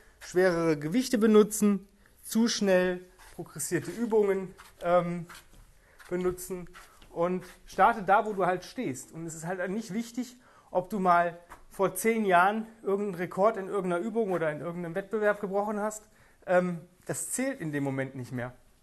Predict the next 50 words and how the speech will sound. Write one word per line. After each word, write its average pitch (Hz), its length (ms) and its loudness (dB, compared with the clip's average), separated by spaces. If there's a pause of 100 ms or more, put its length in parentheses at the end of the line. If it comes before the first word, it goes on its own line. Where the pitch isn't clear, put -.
(120)
Du 160 80 -16
bist 185 300 -8 (300)
jetzt 247 400 2
und 226 160 -6
hier. 233 200 2
Und 160 120 0
wenn 170 80 -2
du 180 80 0
dieses 180 280 -6
Starte, 233 380 2
wo 202 80 -2
du 185 120 -4
stehst, 190 540 -4 (920)
nicht 196 200 -2
nur 165 340 2 (420)
allgemein 160 600 2
siehst, 156 180 -6
ja, 180 180 6
ich 185 120 -8
bin 190 140 -6
jetzt, 170 180 -6
hab 175 120 -8
jetzt 175 140 -12
diesen 175 220 -8
Status 180 400 0
von 180 80 -6
meinem 156 160 -2
Körper, 202 240 0
ich 160 100 -8
hab 156 120 -10
vielleicht - 260 -12 (440)
fünf 202 240 -10
Kilo 170 180 -10
zugenommen 214 640 0
und, 156 320 -6
äh, 156 240 0
bin 165 140 -6
jetzt 175 160 -4
auch 151 120 -4
zehn 185 220 -2
Jahre 151 200 2
älter, 196 260 0
als 170 300 -4 (240)
ich - 120 -16
das 185 180 -6
das 156 180 -8
letzte 180 260 -6
Mal 175 180 4
gemacht 170 360 -4
habe, 170 300 2